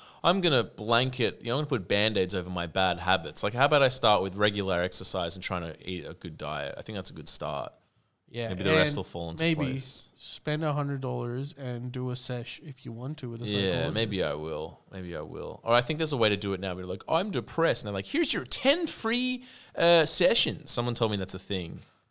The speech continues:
Speaker 2: Yeah, maybe. We'll take it.
Speaker 1: But I don't
Speaker 2: See.
Speaker 1: know how I, yeah, I'll go to the doctor and just be like, "Look, uh, uh, I'm not taking the piss." Well, I am.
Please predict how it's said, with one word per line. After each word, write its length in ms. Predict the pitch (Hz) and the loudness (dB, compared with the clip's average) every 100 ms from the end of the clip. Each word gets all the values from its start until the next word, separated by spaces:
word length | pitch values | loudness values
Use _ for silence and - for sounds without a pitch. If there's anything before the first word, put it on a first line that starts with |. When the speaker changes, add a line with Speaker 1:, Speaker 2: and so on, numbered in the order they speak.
| _ - | _ -4
Speaker 2:
Yeah, 180 | 160 165 | 2 2
maybe. 260 | 160 190 139 | 2 2 0
We'll 180 | 240 | 0
take 320 | 277 262 311 117 | 2 2 2 -2
it. 140 | - _ _ | -8 _ _
Speaker 1:
But 100 | 113 | 4
I 20 | 117 | 6
don't 120 | 120 | 6
Speaker 2:
See. 80 | 101 | 4
Speaker 1:
know 80 | 92 | 2
how 180 | 92 90 | 2 2
I, 160 | 85 - | 0 2
yeah, 80 | |
I'll 80 | 147 | 4
go 140 | 147 175 | 4 2
to 80 | |
the 100 | 170 | 2
doctor 320 | 104 87 - 87 | 2 2 0 -6
and 100 | 82 | -8
just 140 | - | -8
be 80 | 95 | -6
like, 320 | 85 82 - _ _ _ _ - | -6 -8 -16 _ _ _ _ -2
"Look, 340 | 104 82 - | 0 -2 -4
uh, 380 | 113 104 101 87 - _ _ _ _ - | 0 4 4 2 -4 _ _ _ _ -18
uh, 160 | - - | -14 -10
I'm 180 | 131 139 | -6 -4
not 300 | 120 - - | -6 -8 -6
taking 240 | 95 87 | -6 -6
the 80 | 78 | -10
piss." 400 | - 80 - - | -10 -6 -4 -4
Well, 200 | 139 123 | 2 6
I 60 | 101 | 6
am. 200 | 87 | 4